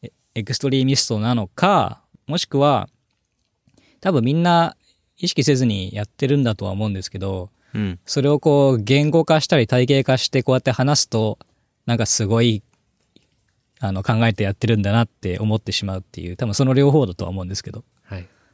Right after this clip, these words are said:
Speaker 2: できれば後者がいいですね。<laughs> 頭おかしいとか言われたんで。
Speaker 1: うん。
Speaker 2: <laughs> プロダクティビティの時は。
Speaker 1: 他のね、ゲスト会でも結構触れられてましたからね。
Speaker 2: はい。
Speaker 1: うん。
Speaker 2: そうなんですよ。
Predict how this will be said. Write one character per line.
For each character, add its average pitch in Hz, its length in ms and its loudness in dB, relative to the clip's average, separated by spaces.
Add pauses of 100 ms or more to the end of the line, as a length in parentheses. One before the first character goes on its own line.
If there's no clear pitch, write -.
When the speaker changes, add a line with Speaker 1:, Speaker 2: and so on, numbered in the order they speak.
(120)
Speaker 2:
で 135 320 -14
き - 120 -10
れ 117 100 -4
ば 101 100 -6
後 98 220 -6
者 85 160 -4
が 80 80 -14
い 80 60 -12
い 78 40 -16
で 120 80 -6
す - 140 -2
ね。 117 80 2 (1040)
<laughs> - 1080 -16
頭 139 320 0
お 101 100 0
か 120 120 0
し 156 120 0
い 120 60 0
と 107 80 -4
か 95 80 -4
言 98 80 -2
わ 101 60 -2
れ 185 100 2
た 190 180 0
ん - 60 -10
で。 190 240 0
Speaker 1:
う - 100 -6
ん。 285 100 -8 (460)
Speaker 2:
<laughs> - 600 -8
プ - 80 -4
ロ 110 100 2
ダ 98 100 2
ク - 100 -10
テ 107 100 0
ィ - 20 0
ビ 101 80 0
テ 110 100 0
ィ 101 40 4
の 95 100 0
時 98 260 -6
は。 - 40 -16 (1120)
Speaker 1:
他 131 280 -2
の 151 120 2
ね、 143 280 2
ゲ 135 140 2
ス - 100 -4
ト 143 120 2
会 107 200 0
で 101 100 2
も 95 100 0
結 107 220 0
構 90 320 -2 (260)
触 - 140 0
れ 107 80 4
ら 104 40 4
れ 101 120 2
て 101 80 0
ま 98 100 2
し - 60 0
た 95 100 -2
か 92 80 -6
ら 98 100 -8
ね。 107 160 -8 (220)
Speaker 2:
は 90 300 0
い。 87 180 -8 (260)
Speaker 1:
う - 20 -8
ん。 92 480 -8
Speaker 2:
そ 98 200 -2
う 85 40 -4
な 87 60 -6
ん - 20 -8
で 82 60 -10
す - 140 -8
よ。 - 180 -14